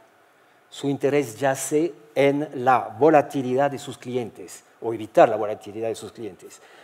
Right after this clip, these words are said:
De ahí su interés en agregar servicios para conservar la fidelidad del cliente.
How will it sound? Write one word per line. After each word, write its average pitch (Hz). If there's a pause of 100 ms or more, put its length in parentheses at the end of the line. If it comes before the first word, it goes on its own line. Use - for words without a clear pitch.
(220)
De 127
ahí 147
su 156
interés 147
en 143
agregar 135
servicios 131 (360)
para 120
conservar 139
la 151
fidelidad 117
del 107
cliente. 98